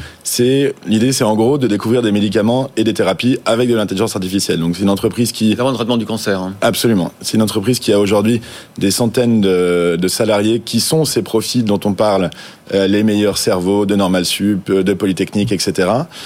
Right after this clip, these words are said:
Speaker 1: et qui repoussent les limites tous les jours, qui est valorisé aujourd'hui, euh, euh, c'est même plus en centaines de millions, c'est, c'est au-delà, avec les meilleurs investisseurs du monde, et, euh, et qui a une trajectoire absolument extraordinaire. Et donc ça, c'est un exemple.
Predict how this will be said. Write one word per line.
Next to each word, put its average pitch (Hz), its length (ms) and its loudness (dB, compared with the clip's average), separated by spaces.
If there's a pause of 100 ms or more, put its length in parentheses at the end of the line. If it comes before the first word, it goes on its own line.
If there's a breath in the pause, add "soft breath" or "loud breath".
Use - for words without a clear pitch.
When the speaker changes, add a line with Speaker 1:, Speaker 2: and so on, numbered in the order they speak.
(240 loud breath)
Speaker 1:
et 101 120 2
qui 139 260 0
repoussent 107 360 0
les 110 100 2
limites 110 220 2
tous 113 120 -2
les 101 100 2
jours, 139 280 0
qui 98 300 0
est 95 40 2
valorisé 95 400 0
aujourd'hui, 98 460 2
euh, 85 120 0 (460 loud breath)
euh, 92 260 2
c'est 104 120 -2
même 101 140 0
plus 120 100 -2
en 107 80 0
centaines 104 260 0
de 92 80 2
millions, 92 300 0
c'est, 90 500 0
c'est - 140 -4
au-delà, 95 380 0 (340 loud breath)
avec 110 260 0
les 113 60 0
meilleurs 107 280 2
investisseurs 98 420 -2
du 90 100 0
monde, 123 320 0 (480 loud breath)
et, 107 260 2
euh, 92 380 0
et 98 100 -2
qui 104 120 -2
a 117 40 2
une 110 60 2
trajectoire 95 480 0
absolument 107 320 0
extraordinaire. 98 480 0 (380 loud breath)
Et - 40 -2
donc 101 180 0
ça, 151 120 0
c'est 123 140 0
un 107 80 0
exemple. 107 500 0